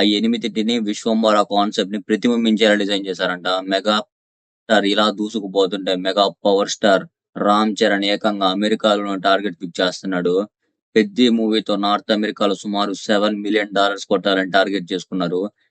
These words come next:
ఇండియన్ కరెన్సీలో అక్షరాల అరవై మూడు కోట్లు. ఒక రకంగా చెప్పాలంటే ఇది ఒక సాహసం. రామ్ చరణ్ సోలోగా చేసిన మూవీస్ లో హైయెస్ట్ యూఎస్ టార్గెట్. దీని వల్ల పెద్ది మూవీ మీద మెగా పవర్ స్టార్ ఫ్యాన్స్ ఆశలు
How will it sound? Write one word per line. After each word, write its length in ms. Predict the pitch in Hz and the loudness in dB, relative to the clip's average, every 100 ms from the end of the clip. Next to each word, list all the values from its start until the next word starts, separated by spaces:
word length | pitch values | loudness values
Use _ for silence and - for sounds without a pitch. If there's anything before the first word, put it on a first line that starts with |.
| _ | _
ఇండియన్ 480 | 104 107 113 117 110 | 0 4 4 4 2
కరెన్సీలో 520 | 101 107 107 107 104 95 | 2 2 2 0 0 0
అక్షరాల 540 | - - 104 101 101 98 | -2 -2 2 2 2 0
అరవై 320 | 95 95 98 | 0 -2 -4
మూడు 240 | 95 92 87 | -6 -8 -6
కోట్లు. 360 | 90 92 87 92 90 | -4 -4 -4 -4 -2
ఒక 160 | 92 107 | 0 0
రకంగా 320 | 101 107 104 | 0 0 0
చెప్పాలంటే 500 | 95 95 98 95 95 | 0 0 2 0 0
ఇది 120 | 95 90 | -4 -2
ఒక 160 | 92 90 | -4 -2
సాహసం. 500 | 95 92 92 - 87 - _ _ _ - | 0 0 0 -4 -6 -8 _ _ _ -4
రామ్ 340 | 104 104 110 120 | 2 4 4 2
చరణ్ 300 | 113 107 101 | 0 0 -2
సోలోగా 360 | 107 104 104 95 | 0 2 0 -2
చేసిన 260 | 98 95 95 | -4 -4 -6
మూవీస్ 380 | 95 98 98 90 | -4 -4 -4 -6
లో 80 | 92 | -8
హైయెస్ట్ 540 | - 98 101 110 104 - | -2 -2 4 4 4 0
యూఎస్ 360 | 98 101 98 - | 2 2 2 2
టార్గెట్. 500 | 95 90 90 85 92 101 - _ _ - | 2 2 -2 -4 -2 -2 -4 _ _ -2
దీని 340 | 101 113 120 113 | 4 4 4 0
వల్ల 220 | 110 113 | 0 0
పెద్ది 360 | 104 107 104 117 | 0 0 0 0
మూవీ 280 | 113 107 104 | 2 0 0
మీద 220 | 101 98 92 | 0 0 0
మెగా 340 | 92 95 101 104 - | -2 -2 2 2 2
పవర్ 280 | 98 101 - | 2 2 0
స్టార్ 240 | 110 98 | 0 0
ఫ్యాన్స్ 380 | - 98 95 95 | 2 0 0 0
ఆశలు 360 | 92 95 113 101 | 2 2 2 -2